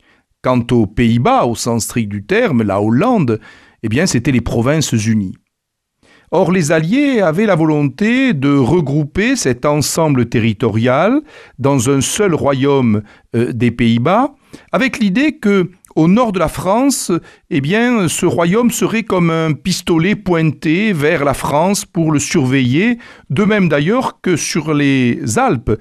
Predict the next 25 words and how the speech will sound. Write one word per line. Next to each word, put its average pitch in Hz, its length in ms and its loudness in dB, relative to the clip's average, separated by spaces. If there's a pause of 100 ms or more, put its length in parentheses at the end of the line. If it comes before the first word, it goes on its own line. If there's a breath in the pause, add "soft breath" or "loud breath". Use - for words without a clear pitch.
(320 loud breath)
le 143 100 2
royaume 151 400 2
de 127 80 0
Piémont 139 840 0
serait, 143 560 0
euh, 127 200 2 (320 loud breath)
considéré 147 680 0
comme 151 460 0
un 135 240 2
autre 160 480 0
gardien 139 600 -4 (400 soft breath)
de 117 120 -4
cette, 127 360 -4
euh, 123 280 2
France 175 540 -2 (100)
qui, 147 220 -4
pendant, 123 640 0
euh, 110 40 -2
plusieurs 117 460 0
années, 165 340 0 (380 soft breath)
avait, 131 340 2 (200 loud breath)
aux 123 140 0
yeux 127 200 2
des 110 200 2
Alliés, 127 380 0